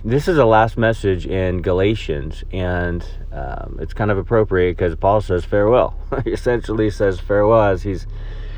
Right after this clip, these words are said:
ending his letter. Uh, he says in Galatians six sixteen to eighteen,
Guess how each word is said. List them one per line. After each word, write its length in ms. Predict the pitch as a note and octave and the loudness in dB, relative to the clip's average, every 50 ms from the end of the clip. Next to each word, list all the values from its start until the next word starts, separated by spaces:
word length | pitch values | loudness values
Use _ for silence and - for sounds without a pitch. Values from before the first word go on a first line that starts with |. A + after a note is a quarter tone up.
| - - - - - - - | -8 -8 -8 -8 -6 -2 2
ending 400 | A#2 A#2+ B2 A#2 B2 B2 A#2+ A2+ | 4 4 4 4 4 4 4 4
his 400 | A2+ A2 G#2+ G#2 G2+ F#2+ F2 - | 4 6 6 6 4 2 0 -4
letter. 720 | - - G2 G2 G2+ G#2+ A2 A#2+ A2 F#2+ D#2 C#2+ D2 D2 - | -4 0 2 4 4 6 6 4 4 2 0 -2 -2 -4 -4
Uh, 200 | - F2 E2+ E2 | -2 -2 0 0
he 100 | F2 F#2 | -2 -2
says 240 | F2+ - A2+ G#2 G2 | -2 0 0 0 2
in 80 | G#2 G2+ | 0 0
Galatians 500 | F#2 G2 G2+ G#2 G#2 G2 - G#2 F#2 - | 2 2 2 2 2 0 -2 -6 -6 -4
six 320 | - - C3 - - - | -2 -2 -2 -2 -4 -6
sixteen 520 | - - C3+ A2 - - - - A#2+ A2 | -4 -4 -4 -4 -6 -8 -4 -2 -2 -2
to 160 | G2 - A2 - | -2 -4 -4 -2
eighteen, 600 | G2+ A#2 A#2+ - - - G#2 F#2 F2+ F2 E2+ F2 | -2 -2 -2 -2 -4 -6 -6 -6 -4 -6 -6 -8